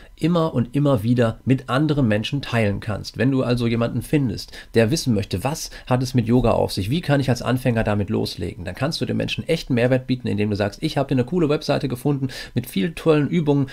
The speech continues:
für Anfänger und auch Fortgeschrittene. Und dann schickst du denen diesen Link.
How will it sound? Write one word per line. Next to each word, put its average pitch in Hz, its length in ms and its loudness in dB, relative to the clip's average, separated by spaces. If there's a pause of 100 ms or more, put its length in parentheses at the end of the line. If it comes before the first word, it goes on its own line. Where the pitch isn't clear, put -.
für 160 320 2
Anfänger 139 560 2 (160)
und 156 160 2
auch 120 140 2
Fortgeschrittene. 127 840 2 (300)
Und 120 100 0
dann 185 200 2 (280)
schickst - 340 -4
du 135 160 2 (220)
denen 107 300 4
diesen 151 280 4
Link. 110 360 -2